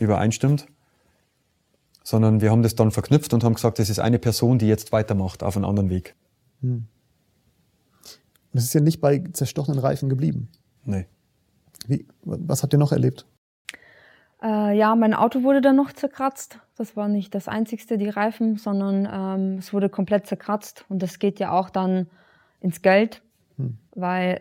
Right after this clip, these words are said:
Speaker 3: es sieht erstens nicht schön aus und zweitens kostet das ja auch viel Geld.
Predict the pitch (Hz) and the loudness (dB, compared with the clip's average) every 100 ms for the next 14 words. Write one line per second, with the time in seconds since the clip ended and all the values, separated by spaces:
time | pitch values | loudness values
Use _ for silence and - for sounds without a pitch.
0 | - 180 - - - 247 - 214 214 - | -4 -6 -6 -14 0 2 2 0 0 0
1 | 233 - 214 - 220 208 - 190 226 220 | -2 0 0 0 0 0 0 -2 -2 0
2 | 214 190 - 190 196 220 - - 240 - | -2 -2 0 0 2 -2 -2 -4 -4 -2
3 | 202 180 - 160 165 165 190 160 196 190 | -4 -6 -4 -2 -2 -4 -6 -2 0 0
4 | 160 | -4